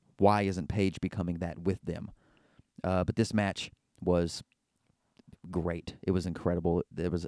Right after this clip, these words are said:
amazing back and forth for the fir-, for the first bit of the match. It was, it was Page carrying the match, and then after Page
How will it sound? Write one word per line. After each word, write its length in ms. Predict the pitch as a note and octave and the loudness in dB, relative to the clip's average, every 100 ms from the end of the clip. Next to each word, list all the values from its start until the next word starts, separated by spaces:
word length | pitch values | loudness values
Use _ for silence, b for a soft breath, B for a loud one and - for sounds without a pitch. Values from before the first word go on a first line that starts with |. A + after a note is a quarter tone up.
| - | -2
amazing 580 | F2+ F#2+ G2+ F#2 G2 | 0 2 2 2 0
back 240 | F#2 F#2+ F2+ | 0 0 0
and 140 | F2+ | -4
forth 460 | - F2+ F2+ F2+ - b b b | 2 4 4 2 -10 b b b
for 180 | - G2 | 2 2
the 80 | F2 | 2
fir-, 320 | - G2 F#2+ - | 2 0 0 -6
for 160 | - | -2
the 80 | F#2+ | 0
first 300 | F#2 G2+ F#2 | 2 2 2
bit 100 | G2 | 0
of 40 | E2+ | 0
the 80 | |
match. 340 | F2 F2+ F2+ - | 0 0 -2 -2
It 60 | G#2+ | 0
was, 260 | G#2 - b b b b b | 0 -2 b b b b b
it 100 | A2 | 2
was 140 | G#2+ | 2
Page 540 | - - D3+ D#3+ D#3 A#2+ | 2 4 6 6 4 -2
carrying 480 | - B2+ B2 A#2+ G#2+ | 2 6 8 6 4
the 60 | |
match, 500 | F#2+ G2+ F#2 - - - _ _ _ _ _ _ - | 4 2 0 -6 -10 -14 _ _ _ _ _ _ 0
and 220 | A2 G#2 | 2 4
then 540 | G#2+ G#2 G2+ F#2+ F#2+ F#2 _ | 4 4 4 2 0 -4 _
after 280 | A2 G#2+ G#2 | -2 0 2
Page 680 | G2+ A#2 A2+ A2+ G#2+ F#2 - | 2 4 4 4 0 -4 -12